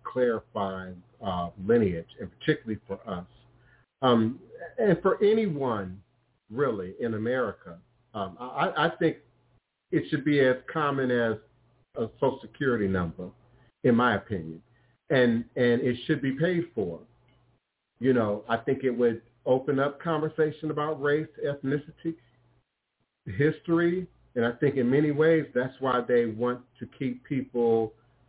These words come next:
not comfortable with the D N A, but for those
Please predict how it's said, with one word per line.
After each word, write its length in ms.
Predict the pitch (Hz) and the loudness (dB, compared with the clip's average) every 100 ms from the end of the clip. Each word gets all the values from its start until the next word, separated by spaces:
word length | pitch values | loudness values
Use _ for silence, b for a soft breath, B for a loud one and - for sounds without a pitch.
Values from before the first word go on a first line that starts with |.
| _ _ _ | _ _ _
not 380 | 185 143 135 - | 2 4 4 2
comfortable 640 | - 156 156 127 101 85 87 _ _ _ _ | 0 0 2 -2 -2 -4 -8 _ _ _ _
with 180 | 107 117 | -2 -2
the 60 | 110 | -2
D 280 | 95 110 101 | 2 4 4
N 120 | 98 | 2
A, 200 | 87 82 | 0 0
but 160 | 120 113 | -2 2
for 100 | 135 | 2
those 220 | 120 117 | 4 2